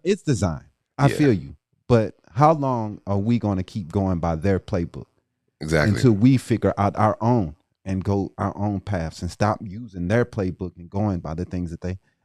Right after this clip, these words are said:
Speaker 1: I know, man. I fell into
Speaker 2: Mm-hmm.
Speaker 1: the traps. I know the traps.
Speaker 2: Yep.
Speaker 1: But these people usually made it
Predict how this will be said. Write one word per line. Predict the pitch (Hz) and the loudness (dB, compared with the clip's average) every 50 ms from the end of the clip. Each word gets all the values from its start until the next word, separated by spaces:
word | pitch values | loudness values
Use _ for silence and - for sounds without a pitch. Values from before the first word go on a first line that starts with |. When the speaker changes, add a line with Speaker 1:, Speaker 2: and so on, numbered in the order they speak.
| _ - | _ -2
Speaker 1:
I | 160 185 | 0 0
know, | 165 123 120 107 90 | 2 2 2 0 0
man. | 85 82 82 85 85 - _ | -2 -2 -4 -4 -6 -6 _
I | - 120 | -4 -4
fell | - - 143 131 123 | 0 2 2 2 4
into | 110 87 | 2 0
Speaker 2:
Mm-hmm. | 117 - | -2 -4
Speaker 1:
the | - | -4
traps. | - - 92 92 95 - - - | -6 -6 -4 -4 -4 -6 -8 -6
I | 98 | -2
know | 123 127 120 | 0 0 0
the | 92 - | -2 -4
traps. | - - 82 78 - - - - _ _ - | -6 -8 -8 -8 -8 -12 -16 -20 _ _ -8
Speaker 2:
Yep. | 69 67 60 58 - _ _ _ _ _ _ | -4 -4 -4 -4 -6 _ _ _ _ _ _
Speaker 1:
But | - 113 107 - - _ _ _ _ _ _ _ _ - | -2 0 0 0 -2 _ _ _ _ _ _ _ _ -2
these | 147 160 160 147 - | -2 0 0 -2 -4
people | - - - 131 120 - 95 92 90 | -6 -8 -8 -8 -6 -4 -4 -4 -4
usually | 80 95 113 123 120 98 98 92 85 | -6 -8 -10 -12 -12 -16 -20 -20 -20
made | 80 85 95 104 107 104 | -12 -8 -4 -4 -2 -2
it | 95 82 | -2 -4